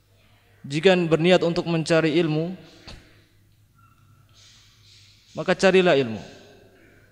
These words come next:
Jangan menguji gurunya. Kalau ada sesuatu yang kurang, perbaiki. Kalau ad-, ada sesuatu yang buruk,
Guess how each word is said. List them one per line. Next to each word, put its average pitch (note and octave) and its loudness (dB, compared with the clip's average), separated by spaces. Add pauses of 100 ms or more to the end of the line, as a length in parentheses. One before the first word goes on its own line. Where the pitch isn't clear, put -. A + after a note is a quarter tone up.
(220)
Jangan D#3+ 0
menguji F#3 -2 (240)
gurunya. D#3 0 (1000)
Kalau F#3+ 2
ada F3+ 4
sesuatu F#3+ 0
yang F#3+ 2
kurang, G#3 0 (1600)
perbaiki. D3 0 (4000)
Kalau E3+ 0
ad-, F3 0
ada F3+ 2
sesuatu F#3+ -2
yang F#3+ 2
buruk, E3+ 2